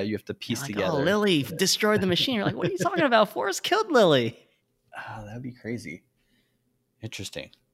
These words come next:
Speaker 1: I like that. Uh, uh, maybe they'll do that at some point. It's kinda like the, the, um, the Black Mirror Choose Your Own Adventure. What was it, Bandersnatch or something? I forget the name
Speaker 2: Yeah.
Speaker 1: of it, but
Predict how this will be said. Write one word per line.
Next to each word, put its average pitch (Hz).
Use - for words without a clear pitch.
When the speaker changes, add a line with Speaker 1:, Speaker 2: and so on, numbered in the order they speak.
Speaker 1:
I 110
like 139
that. 73
Uh, 87
uh, 67
maybe 101
they'll 113
do 104
that 90
at -
some 98
point. 92
It's 120
kinda 170
like 127
the, 104
the, 107
um, 95
the 92
Black 113
Mirror 117
Choose 120
Your 113
Own 110
Adventure. 117
What 110
was 110
it, 95
Bandersnatch 139
or 143
something? 139
I 110
forget 107
the 95
name 95
Speaker 2:
Yeah. 92
Speaker 1:
of 80
it, -
but 78